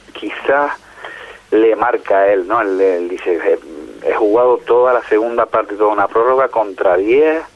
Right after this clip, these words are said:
y no he podido". Y quizás la cabeza le juega una mala pasada y plantea el partido de la Albania de otra manera diferente a como planteó a lo largo de la temporada todos sus partidos. Él, eh,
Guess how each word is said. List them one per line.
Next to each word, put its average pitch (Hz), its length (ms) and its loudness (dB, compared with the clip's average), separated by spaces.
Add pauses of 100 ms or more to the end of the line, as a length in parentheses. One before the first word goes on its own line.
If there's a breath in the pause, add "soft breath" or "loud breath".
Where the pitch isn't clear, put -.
(880 loud breath)
y 104 500 -2
no 107 100 0
he 117 40 0
podido". 110 440 2 (960)
Y - 120 -6
quizás 175 680 -2 (320)
la 123 260 2
cabeza 143 540 2
le 139 160 2
juega 135 240 4
una 135 120 0
mala 135 200 0
pasada 202 540 2
y 147 100 0
plantea 117 400 0
el 127 80 0
partido 123 320 0
de 123 60 4
la 127 80 4
Albania 123 420 0 (160)
de 107 100 4
otra 113 220 2
manera 117 300 2
diferente 117 640 0
a 101 100 2
como 95 260 -2
planteó 95 720 2 (500 loud breath)
a 95 80 0
lo 92 100 2
largo 101 240 2
de 104 40 2
la 104 100 0
temporada 101 520 2 (100)
todos 101 260 2
sus 101 140 -16
partidos. 76 460 -4 (240)
Él, 90 340 -2 (120)
eh, 82 320 2